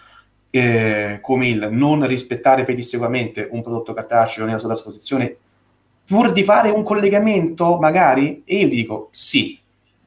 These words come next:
so che è orribile, non voglio violentare i romanzi e i fumetti, però dico, sì,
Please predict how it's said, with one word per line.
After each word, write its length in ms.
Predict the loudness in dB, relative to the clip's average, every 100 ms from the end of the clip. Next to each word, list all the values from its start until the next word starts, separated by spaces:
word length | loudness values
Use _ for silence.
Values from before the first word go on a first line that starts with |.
| -4
so 180 | -2
che 140 | 0 0
è 60 |
orribile, 600 | -2 -2 -4 -6 -8 -8
non 140 | -6 0
voglio 260 | 0 0
violentare 680 | -2 -2 -2 -2 2 2 4
i 60 | 2
romanzi 400 | 0 0 0 -2
e 20 |
i 40 | -4
fumetti, 460 | -6 -8 -8 -6
però 140 | -4 -2
dico, 280 | -2 -6 -10 -12
sì, 440 | -2 2 2 0